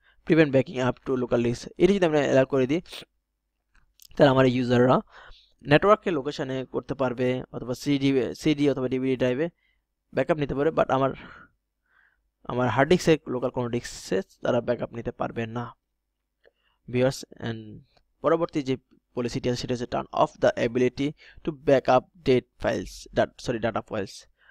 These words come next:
ডেটা ফাইলসকে আমরা, আমরা ব্যাকআপ নিতে পারবো না যদি আমরা এটি অ্যালাউ করে দিই, turn off restore functionality, এটি নিয়ে আমরা আলোচনা করলাম না। Turn off the ability to create a system image। Because আপনারা জানেন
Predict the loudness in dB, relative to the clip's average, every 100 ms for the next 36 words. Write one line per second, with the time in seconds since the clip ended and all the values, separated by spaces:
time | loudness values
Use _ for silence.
0 | _ _ -2 0 4 4 2 -6 -2 -2
1 | 0 -2 -4 -6 -6 -4 -2 -6 -6 -4
2 | -4 -4 -4 -6 -4 -6 -4 -4 -6 _
3 | _ _ _ _ _ _ _ -4 -4 -4
4 | -6 -8 -4 -2 -2 -4 -6 _ _ _
5 | _ _ _ _ 2 2 4 -2 -2 -4
6 | -6 -6 -6 -4 -4 -4 -8 -6 -6 -4
7 | -4 -4 -6 -8 -6 -6 -8 -12 -16 _
8 | _ _ 0 2 0 -2 0 0 0 -2
9 | -2 -2 -4 -10 -12 -6 2 2 2 -2
10 | -20 _ -4 -2 0 -4 -10 -10 -10 -2
11 | -2 -2 -6 -8 -10 _ -6 -2 -2 -2
12 | -6 _ _ _ _ _ _ _ _ _
13 | -16 -12 -8 -8 -6 -6 -4 -4 -4